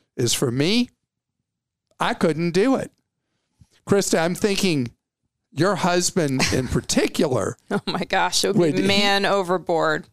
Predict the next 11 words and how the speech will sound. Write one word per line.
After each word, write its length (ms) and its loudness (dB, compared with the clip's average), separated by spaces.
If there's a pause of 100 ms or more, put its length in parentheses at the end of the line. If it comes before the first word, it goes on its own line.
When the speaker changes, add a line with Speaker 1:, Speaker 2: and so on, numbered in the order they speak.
Speaker 1:
he 240 2
would 300 2
absolutely 1120 0 (160)
not 440 0
survive 720 2 (260)
living, 600 2 (920)
let's 240 2
just 220 2
say, 400 0 (300)
two 280 4
weeks 720 0